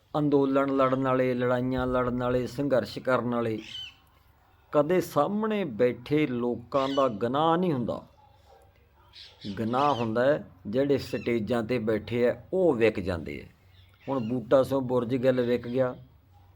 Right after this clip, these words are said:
ਸਾਰੀ ਜਿਹੜੀ ਐਸ ਕੇ ਐਮ 'ਚ ਗੱਲਬਾਤ ਹੁੰਦੀ ਸੀ, ਸਾਰੀ ਲੀਕ ਕਰ ਦਿੰਦਾ ਸੀ ਦਿੱਲੀ।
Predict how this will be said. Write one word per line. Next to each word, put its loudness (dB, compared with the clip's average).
ਸਾਰੀ 6
ਜਿਹੜੀ 4
ਐਸ 2
ਕੇ -2
ਐਮ 0
'ਚ -8
ਗੱਲਬਾਤ 2
ਹੁੰਦੀ 0
ਸੀ, -6
ਸਾਰੀ 2
ਲੀਕ 0
ਕਰ 4
ਦਿੰਦਾ 0
ਸੀ -4
ਦਿੱਲੀ। -4